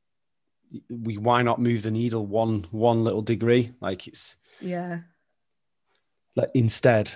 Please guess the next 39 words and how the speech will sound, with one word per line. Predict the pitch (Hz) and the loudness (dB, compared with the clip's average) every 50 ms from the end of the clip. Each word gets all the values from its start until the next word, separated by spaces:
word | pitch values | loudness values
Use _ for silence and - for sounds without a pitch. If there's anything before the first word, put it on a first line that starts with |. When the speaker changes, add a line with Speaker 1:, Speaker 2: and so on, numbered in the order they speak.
| - _ - | -12 _ -4
Speaker 1:
let's | 110 - - | -4 -4 -4
just | - - 113 107 - - - - - - - - - _ _ _ _ _ _ _ _ | -6 -6 -6 -4 -4 -4 -4 -6 -10 -14 -18 -20 -20 _ _ _ _ _ _ _ _
take | - - 107 90 101 | -6 -4 -4 -4 -4
one | 101 104 104 | -4 -4 -4
step | 101 - - 104 90 - - - - _ _ _ _ _ _ _ _ _ _ | -6 -6 -4 -4 -6 -6 -8 -14 -20 _ _ _ _ _ _ _ _ _ _
at | 117 113 80 | -4 -2 -2
a | 110 - | -4 -6
time, | - 101 95 92 92 95 95 - _ _ - | -8 -10 -8 -8 -8 -10 -10 -12 _ _ -6
and | 113 107 | -4 -4
then | 104 98 98 | -4 -4 -4
slowly | - - - 120 120 117 110 107 104 101 95 | -6 -6 -2 -2 0 0 0 0 -2 -4 -4
and | 98 - | -4 -4
slowly | - - 135 123 117 110 104 95 | 0 2 4 4 4 2 2 0
and | 101 101 | 0 -2
slowly | - - 110 107 104 98 | 0 0 0 2 2 0
you'll | 98 | 0
get | 92 - 131 107 | 4 4 4 6
there. | 123 131 123 123 | 6 4 4 4
But | - 139 131 | 4 4 4
if | 143 120 | 4 4
you | 131 143 | 2 2
stand | 139 - - 151 143 143 139 139 | 2 2 2 4 4 4 4 4
still | - - 160 151 151 143 | 4 6 6 6 6 6
or | 123 110 104 101 104 | 4 4 2 2 0
you | 104 104 | -2 -2
just | 104 120 110 - - - - - | -2 -4 -4 -4 -6 -10 -8 -6
sabot-, | - - 143 127 113 127 - - 147 | -2 0 2 2 0 -2 -4 -6 -4
self-sabotage, | - - 139 135 123 - - 135 127 123 127 - - 107 90 90 98 - - | 0 2 2 2 2 2 0 0 0 0 -2 -2 -2 -2 -2 -2 -4 -2 0
you're | 127 120 | 0 2
never | 120 131 139 135 143 | 2 2 0 -2 -2
gonna | 139 131 117 110 | -2 -2 -4 -4
get | 98 107 101 - - | -4 -6 -8 -8 -6
there. | 104 104 104 104 - _ _ _ _ _ _ _ _ _ _ _ _ _ _ _ _ _ _ _ _ _ _ _ _ - | -6 -6 -6 -8 -12 _ _ _ _ _ _ _ _ _ _ _ _ _ _ _ _ _ _ _ _ _ _ _ _ -10
It's | - 123 - | -8 -6 -4
okay | 127 127 120 - - 123 | -4 -4 -2 0 2 2
Speaker 2:
Yeah. | 131 | 0
Speaker 1:
to | 131 - 117 | 0 -2 -6
be | 123 117 | -8 -8
frustrated. | - 107 95 - - 107 107 107 87 82 95 104 - | -8 -10 -10 -6 -4 -2 -2 -2 -2 -4 -8 -10 -12